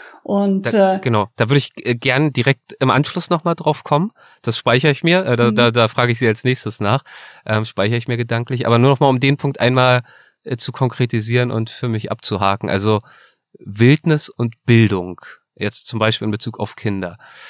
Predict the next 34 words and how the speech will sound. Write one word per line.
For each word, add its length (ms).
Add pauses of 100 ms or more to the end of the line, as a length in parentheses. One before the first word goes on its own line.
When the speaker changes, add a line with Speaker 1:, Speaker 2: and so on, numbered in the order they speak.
(220)
Speaker 2:
Ähm, 260
okay, 240
reproduzierbar 720
in 120
der 120
Form 280
ist 120
es 180
nicht, 300
aber 380
was 380
würden 180
Sie 100
denn 180
dann 160
sagen, 480
also 260
was 200
sind 180
Parameter, 640
die 340 (560)
in 80
Bezug 320
darauf 580 (440)
wichtig 460
sind 300
oder 240
die 180
gegeben 380
sein 240
müssen, 320
um 480 (440)
diese 160
Bildungsarbeit 880